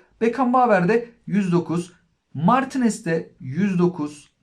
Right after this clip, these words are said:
Mourinho savunma oyuncuları seviyesini arttıran menajer düştü. Spalletti de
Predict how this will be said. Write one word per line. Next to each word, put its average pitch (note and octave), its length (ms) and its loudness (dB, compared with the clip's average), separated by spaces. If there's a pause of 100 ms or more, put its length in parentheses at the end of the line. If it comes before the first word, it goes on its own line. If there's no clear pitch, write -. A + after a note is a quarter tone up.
Mourinho A#3+ 600 2
savunma A#3+ 400 -2
oyuncuları G#3 300 2
seviyesini F3+ 400 -2
arttıran E3 300 -2
menajer G#3 420 -4
düştü. F3 440 -4 (200)
Spalletti A#3 680 -2
de B2+ 220 -4